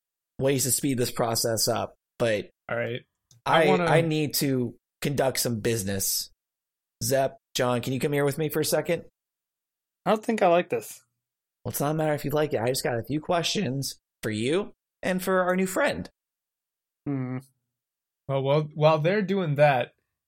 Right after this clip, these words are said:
Speaker 2: here's my, my chance to fucking roll nature to see if there is, uh, I don't know,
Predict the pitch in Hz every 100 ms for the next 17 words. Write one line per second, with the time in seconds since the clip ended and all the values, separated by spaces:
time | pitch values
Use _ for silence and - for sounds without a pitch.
0 | _ _ 156 156 147 151 147 - 147 147
1 | 147 139 127 - - - 139 127 127 -
2 | 131 123 127 127 120 131 131 127 131 127
3 | 131 120 117 - 127 120 123 120 120 127
4 | 117 117 113 - _ _ _ 123 123 113
5 | 117